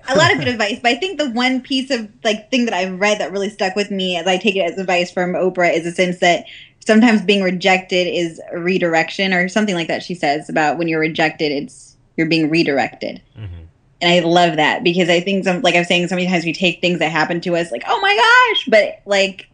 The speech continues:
Speaker 1: I mean, if Steve Jobs was never fired from Apple, we would never have Pixar and he would have never come back to Apple and, like, completely revolutionized it,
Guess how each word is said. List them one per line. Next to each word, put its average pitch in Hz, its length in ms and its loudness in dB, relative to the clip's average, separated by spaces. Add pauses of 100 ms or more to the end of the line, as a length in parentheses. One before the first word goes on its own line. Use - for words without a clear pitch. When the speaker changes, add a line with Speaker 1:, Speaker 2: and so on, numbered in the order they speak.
Speaker 1:
I 208 80 2
mean, 220 140 2
if 196 100 -2
Steve 208 460 0
Jobs 202 340 2
was 180 140 -10
never 180 260 -2
fired 180 340 0
from 175 140 -10
Apple, 170 340 -4
we 170 120 -4
would 160 80 -6
never 165 200 -2
have 170 220 0
Pixar 151 520 -2
and 175 120 -4
he 185 80 0
would 175 100 -2
have 165 80 -2
never 165 200 0
come 170 160 -4
back 175 220 2
to - 60 -6
Apple 160 300 -4
and, 156 80 -4
like, 147 180 -6
completely 165 340 -6
revolutionized 151 960 -2
it, - 200 -8